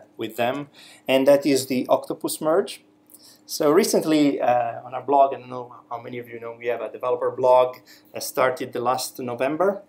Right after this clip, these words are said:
just focused on developing the, uh, content for the, for developers within the Atlassian ecosystem, and also more generic, general stuff, uh, development stuff. Um, we have a blog that, where we use Git to, and Markdown to,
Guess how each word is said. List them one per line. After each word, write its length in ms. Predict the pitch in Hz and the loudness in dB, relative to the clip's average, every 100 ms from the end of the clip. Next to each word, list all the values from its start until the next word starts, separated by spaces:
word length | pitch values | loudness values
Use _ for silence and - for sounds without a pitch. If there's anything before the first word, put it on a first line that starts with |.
| _ | _
just 360 | - 139 135 - | -4 -4 -4 -2
focused 340 | 139 139 147 | 0 0 -4
on 160 | 127 120 | -4 -4
developing 540 | 120 127 131 - 135 _ | -2 0 0 -6 -14 _
the, 120 | 143 | -12
uh, 200 | 143 123 117 | -10 -10 -6
content 360 | - - 139 | -6 -6 -10
for 220 | - 143 - | -10 -10 -10
the, 80 | |
for 340 | 107 - 135 - | -12 -6 -4 -4
developers 680 | 107 147 160 165 165 - _ _ _ _ | -4 -2 -2 -2 -6 -8 _ _ _ _
within 340 | 135 139 170 165 | -8 -4 -2 -2
the 80 | 156 | -2
Atlassian 360 | 151 - - | -4 -6 -10
ecosystem, 480 | - 143 151 - 127 | -14 -8 -8 -8 -12
and 80 | 123 | -10
also 280 | 131 127 120 | -10 -8 -8
more 200 | 120 117 | -6 -8
generic, 540 | 113 110 113 113 - | -8 -12 -10 -12 -12
general 380 | - 120 117 110 | -8 -8 -6 -8
stuff, 320 | - - 104 - | -8 -12 -12 -16
uh, 60 | - | -12
development 440 | - 123 120 - | -8 -6 -6 -8
stuff. 320 | - 156 156 - _ _ _ _ _ | -12 -10 -10 -14 _ _ _ _ _
Um, 460 | 156 156 139 135 - - - _ _ _ _ _ _ | -8 -6 -4 -6 -14 -20 -20 _ _ _ _ _ _
we 140 | - 143 | -4 -2
have 140 | 139 | 0
a 40 | 135 | -2
blog 480 | 156 165 175 147 | 0 0 0 -4
that, 240 | 139 143 127 | -6 -8 -8
where 180 | 127 123 | -6 -4
we 120 | 120 | -6
use 380 | 120 120 120 - | -8 -8 -8 -8
Git 340 | - - - _ _ | -6 -8 -10 _ _
to, 380 | - 190 175 110 - | -4 -2 -2 -6 -12
and 120 | 117 | -2
Markdown 680 | 120 143 - 135 135 147 165 | 2 2 2 2 4 2 -4
to, 280 | - 117 113 | -8 -8 -8